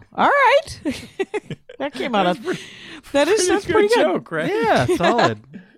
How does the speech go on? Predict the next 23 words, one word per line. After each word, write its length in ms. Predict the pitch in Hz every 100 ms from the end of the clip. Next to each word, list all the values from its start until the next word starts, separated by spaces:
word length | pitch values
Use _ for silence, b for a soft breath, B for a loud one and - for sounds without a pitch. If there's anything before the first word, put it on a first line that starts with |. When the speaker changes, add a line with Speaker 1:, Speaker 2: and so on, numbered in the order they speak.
| _ B B B
Speaker 1:
It's 140 | B -
a 40 |
solid 380 | - 359 302 285
joke. 200 | 269 262
I 120 | 262 285
live 200 | 349 381
with 160 | 349
my 120 | 185
st-, 240 | 165 - -
my 160 | 180 175
mother-in-law. 560 | 175 165 151 - - _ _ b b b
Speaker 2:
Oh. 560 | 143 233 440 392 104 98 _
Speaker 1:
Yes, 300 | 226 285 262
she 220 | - 226 220
moved 240 | 233 208
in 80 | 240
about 180 | 233 220
a 40 |
year 160 | 226 233
and 80 | 233
a 40 |
half 200 | 247 247
ago 340 | 190 175 196